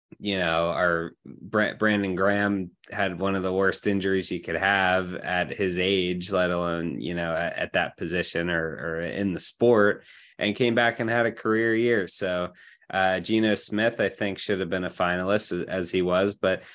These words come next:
Saquon didn't, you know, had a, had a hot start, but didn't really have a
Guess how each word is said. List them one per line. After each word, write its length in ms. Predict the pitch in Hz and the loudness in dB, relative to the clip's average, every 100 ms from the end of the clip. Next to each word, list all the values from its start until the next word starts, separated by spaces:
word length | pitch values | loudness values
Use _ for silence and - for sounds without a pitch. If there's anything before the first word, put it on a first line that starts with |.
| - | -16
Saquon 640 | - 120 117 123 123 120 | 0 2 4 2 4 4
didn't, 360 | 117 120 113 - _ 85 62 73 | 4 2 2 -4 _ -20 -20 -14
you 180 | 90 | -10
know, 80 | 107 - | -10 -4
had 240 | 120 110 | 0 4
a, 320 | 110 107 104 - | 4 4 2 0
had 160 | 113 | 0
a 80 | 101 | 0
hot 300 | - 104 - | 2 0 -2
start, 500 | - - 113 127 - | -6 0 2 2 0
but 180 | 98 87 | -6 -4
didn't 220 | 104 101 | -2 -2
really 440 | 78 98 95 92 | -2 -2 0 -2
have 340 | 92 95 92 87 | 0 2 2 2
a 440 | 92 90 90 78 | 2 2 0 -2